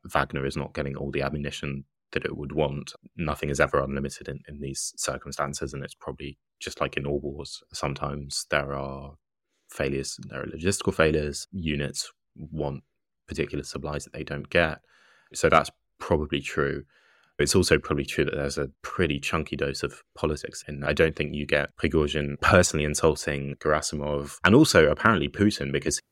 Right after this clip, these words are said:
Prigozhin also said, quote, "What if it turns out that grandfather is a real asshole?" Which he denied it, but it does seem to bear a pretty striking resemblance to an expression which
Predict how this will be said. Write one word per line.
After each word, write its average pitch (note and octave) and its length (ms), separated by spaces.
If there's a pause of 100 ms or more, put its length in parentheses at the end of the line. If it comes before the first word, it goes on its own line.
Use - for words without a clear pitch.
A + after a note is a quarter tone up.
(160)
Prigozhin D2+ 420
also D2+ 300
said, D2 320 (440)
quote, - 280
"What F#2 160
if - 100
it - 80
turns D#2 300
out C#2+ 160
that C#2+ 100
grandfather D2 560
is C#2+ 140
a - 20
real C#2+ 300
asshole?" - 580
Which - 840
he F#2 220
denied F2 440
it, C#2+ 240
but E2 260
it E2 80
does E2+ 180
seem D#2 300
to - 100
bear D#2+ 280
a C#2+ 60 (260)
pretty D2 580
striking D#2 480
resemblance C#2+ 640
to D2 420
an D2 80
expression D2 460
which - 320